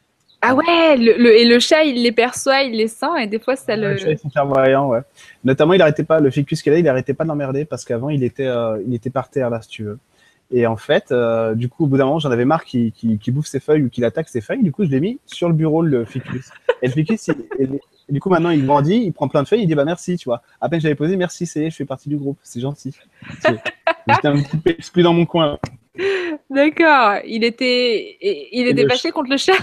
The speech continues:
Speaker 2: non, c'est, non, c'est le chat, en fait, qui faisait l'action pour que je comprenne qu'il fallait
Speaker 1: Pour que
Speaker 2: changer
Speaker 1: tu
Speaker 2: le
Speaker 1: comprennes.
Speaker 2: ficus de place, tout simplement. Voilà.
Speaker 1: Excellent.
Speaker 2: Et, et hier, en forêt, j'étais en entretien.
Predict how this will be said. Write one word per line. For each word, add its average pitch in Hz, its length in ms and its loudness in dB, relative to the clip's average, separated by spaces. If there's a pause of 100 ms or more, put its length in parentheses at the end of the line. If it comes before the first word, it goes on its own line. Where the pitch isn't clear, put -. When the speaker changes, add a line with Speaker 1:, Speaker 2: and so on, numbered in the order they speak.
(380)
Speaker 2:
non, 277 160 2
c'est, - 220 -14
non, 262 220 -6
c'est 165 160 -2
le 139 100 0
chat, 190 160 -4
en 269 100 -4
fait, 175 240 -6
qui - 80 -6
faisait 131 160 -2
l'action 196 520 -4
pour 147 220 -8
que 143 140 -8
je - 60 -10
comprenne 190 300 -6
qu'il - 100 -20
fallait 135 140 -2
Speaker 1:
Pour - 40 -8
que - 60 -8
Speaker 2:
changer 139 180 -6
Speaker 1:
tu 175 80 -12
Speaker 2:
le 131 80 -10
Speaker 1:
comprennes. 123 280 -8
Speaker 2:
ficus - 180 -14
de 185 80 -8
place, 147 440 -6
tout - 60 -10
simplement. 139 460 -6 (600)
Voilà. 120 320 -2 (140)
Speaker 1:
Excellent. 220 760 -2 (140)
Speaker 2:
Et, 139 40 2
et 135 40 4
hier, 165 240 4
en 175 120 0
forêt, 151 260 0
j'étais 160 220 -2
en 135 80 -2
entretien. 135 540 -6